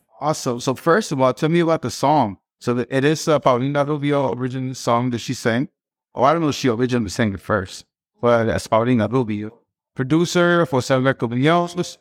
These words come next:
uh, was another producer, Daniel Ruiz, uh, autor, Estefan-, Estefano,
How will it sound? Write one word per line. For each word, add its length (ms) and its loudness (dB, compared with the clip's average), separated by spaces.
uh, 360 -2
was 480 -4
another 420 2
producer, 580 0
Daniel 400 0
Ruiz, 640 -2
uh, 220 2
autor, 640 2
Estefan-, 500 -2
Estefano, 520 -2